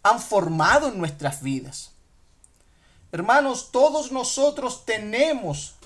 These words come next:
a lo largo de nuestro peregrinaje cristiano un mentor.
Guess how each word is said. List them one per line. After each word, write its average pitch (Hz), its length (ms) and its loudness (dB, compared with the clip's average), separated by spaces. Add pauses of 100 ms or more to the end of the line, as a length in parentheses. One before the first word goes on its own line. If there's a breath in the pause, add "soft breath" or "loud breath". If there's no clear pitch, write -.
(140)
a 160 140 2
lo 170 140 -2
largo 254 580 2
de 226 140 -6
nuestro 226 460 -4
peregrinaje 190 840 -2
cristiano 226 760 -2 (300 soft breath)
un 262 180 -2
mentor. 151 680 -4